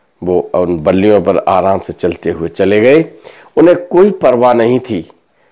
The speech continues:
कि हमारा जो बुजुर्ग पिता है, इसको संभाल के, पकड़ के ले जाने की आवश्यकता है, लेकिन कोई ध्यान नहीं। बाबा जी के दूत ने,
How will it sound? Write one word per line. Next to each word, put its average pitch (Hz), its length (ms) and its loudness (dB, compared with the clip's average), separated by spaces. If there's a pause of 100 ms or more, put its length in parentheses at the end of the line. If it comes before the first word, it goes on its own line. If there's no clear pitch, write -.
(320)
कि 104 100 0
हमारा 92 580 2 (480)
जो 87 160 -4
बुजुर्ग 87 540 -4 (280)
पिता 104 300 0
है, 123 380 -6 (960)
इसको 104 260 -6
संभाल 95 500 -2
के, 87 300 -4 (340)
पकड़ 107 300 0
के 82 300 -6 (320)
ले 110 200 2
जाने 98 280 2
की - 140 -4
आवश्यकता - 500 -8
है, - 280 -16 (960)
लेकिन 87 460 -8 (520)
कोई 101 160 0
ध्यान 76 300 -10
नहीं। - 200 -14 (1600)
बाबा 95 300 2
जी 90 160 0
के 87 320 -2 (300)
दूत 90 320 -6
ने, 123 160 -2